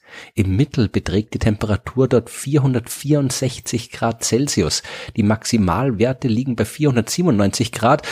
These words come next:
und es wird nicht kälter als vierhundertsiebenunddreißig Grad. Und der Grund für diese extreme Hitze ist die Atmosphäre der Venus. Die besteht zu sechsundneunzig Komma fünf Prozent aus Kohlendioxid.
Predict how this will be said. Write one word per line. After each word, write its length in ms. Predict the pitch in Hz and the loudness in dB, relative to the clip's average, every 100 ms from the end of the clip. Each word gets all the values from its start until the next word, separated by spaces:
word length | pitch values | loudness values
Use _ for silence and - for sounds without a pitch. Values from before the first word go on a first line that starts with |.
| - | -6
und 140 | 117 117 | 0 2
es 180 | - 104 | 4 2
wird 180 | 127 | 2
nicht 260 | 127 110 - | 0 -2 -2
kälter 340 | 101 110 131 | -2 0 -2
als 180 | 113 - | -6 -6
vierhundertsiebenunddreißig 1300 | - 113 117 107 - 117 120 85 - 62 - 85 - | -2 0 0 -2 -2 2 2 2 -2 -8 -6 -10 -10
Grad. 420 | - 67 - - _ _ - - - | -6 -6 -6 -12 _ _ -20 -12 -10
Und 160 | - | -4
der 80 | 92 | -4
Grund 600 | - 82 117 156 85 - _ _ | -2 0 4 4 2 -4 _ _
für 140 | - 101 | -8 -2
diese 220 | 104 120 | -2 -2
extreme 520 | 110 - - 98 113 | -4 -4 0 2 2
Hitze 360 | 110 110 - - | 0 0 -2 -2
ist 320 | 90 - - | -2 -2 -2
die 100 | - | -4
Atmosphäre 800 | - 87 82 - - 73 80 85 | -4 -2 -2 -2 -2 0 0 0
der 240 | 92 87 | 0 0
Venus. 540 | 69 73 69 - - - - - - | -2 -4 -4 -8 -10 -12 -20 -12 -4
Die 80 | 147 | -2
besteht 480 | 147 - 117 139 - | 0 -2 -2 -2 -2
zu 100 | 101 | -2
sechsundneunzig 960 | - 143 - 143 113 117 139 - 127 | -2 -4 -2 0 2 2 0 -2 -4
Komma 220 | - 107 | 0 0
fünf 360 | 95 135 156 - | 2 0 0 -4
Prozent 440 | - 117 - 127 117 | -6 -4 -2 -2 -2
aus 180 | - - | -2 0
Kohlendioxid. 1120 | 117 123 113 - 156 110 - - - - | 4 4 2 0 4 4 2 -2 -2 -8